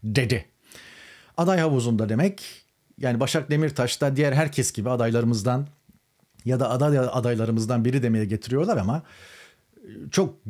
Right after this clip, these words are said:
muhalif bir rüzgar esmezse Başak Demirtaş'ın aday gösterilmesi icap ediyor ve olacak gibi de duruyor. Fakat bilemeyiz, dokuz Şubat'a kadar açıklayacaklarmış. O arada Selahattin Demirtaş, Medyaskop'tan Ferit Aslan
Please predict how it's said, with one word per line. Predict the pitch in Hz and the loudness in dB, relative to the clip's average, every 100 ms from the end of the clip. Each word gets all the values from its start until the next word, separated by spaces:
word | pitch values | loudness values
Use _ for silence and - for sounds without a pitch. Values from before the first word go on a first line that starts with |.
| 110 - - | -8 -8 -2
muhalif | 147 147 147 156 147 | 2 4 4 0 0
bir | 127 95 - _ _ 117 | -2 -2 -10 _ _ -6
rüzgar | 110 123 107 117 | 0 0 0 0
esmezse | 110 - 131 107 127 165 - 117 | 0 -2 -2 -2 0 -2 -2 -4
Başak | 110 131 - | -2 -4 -2
Demirtaş'ın | 127 131 - 98 165 165 - _ _ _ - | 0 0 -2 -4 -2 -2 -6 _ _ _ -4
aday | 143 151 101 | 0 0 -2
gösterilmesi | 95 - 92 90 95 127 127 | -4 -6 -6 -4 -4 0 0
icap | 123 120 | 0 0
ediyor | 117 117 185 127 | 0 0 0 2
ve | 175 | 2
olacak | 185 165 147 143 | 4 2 2 -2
gibi | 107 110 | -2 0
de | 170 | 0
duruyor. | 127 113 78 - - _ | 2 0 -2 -10 -20 _
Fakat | - - 135 160 | -10 -8 -6 -2
bilemeyiz, | 131 95 131 127 | 0 0 -2 -4
dokuz | - - | -6 -8
Şubat'a | 95 90 98 | -8 -6 -6
kadar | 120 127 | -2 -2
açıklayacaklarmış. | - 113 107 110 - 110 139 - | -4 -2 -2 -2 -2 -2 -2 -2
O | 185 247 | 0 0
arada | 214 117 165 - - - | 0 -2 -4 -10 -20 -12
Selahattin | - 143 160 160 151 | -2 0 2 2 2
Demirtaş, | 160 160 139 175 - - - | 2 0 0 -2 -4 -12 -2
Medyaskop'tan | 135 139 147 160 147 175 147 | 0 2 0 -2 0 -2 0
Ferit | 143 143 | 0 0
Aslan | 147 - 120 | -2 0 -2